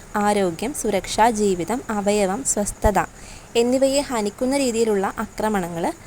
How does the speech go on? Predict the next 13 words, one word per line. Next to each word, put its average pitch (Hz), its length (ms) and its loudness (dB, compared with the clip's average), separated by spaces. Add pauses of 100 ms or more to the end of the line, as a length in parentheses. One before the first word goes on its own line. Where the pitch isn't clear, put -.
(440)
സ്ത്രീധനം 277 640 2
ആവശ്യപ്പെടൽ, 202 680 0 (180)
ഭീഷണിപ്പെടുത്തൽ, 247 800 0
ഇത്തരം 262 300 0
കാര്യങ്ങളാണ് 226 680 2
ഗാർഹിക 226 500 4
അതിക്രമങ്ങളിൽ 214 800 0
വരുന്നത്. 196 320 2
ഇതൊന്ന് 254 540 -4
പഠിച്ചേക്കുക. 185 640 -2 (480)
വകുപ്പ് 214 300 4
മൂന്നാണ് 233 500 2
എന്ത്? 226 320 0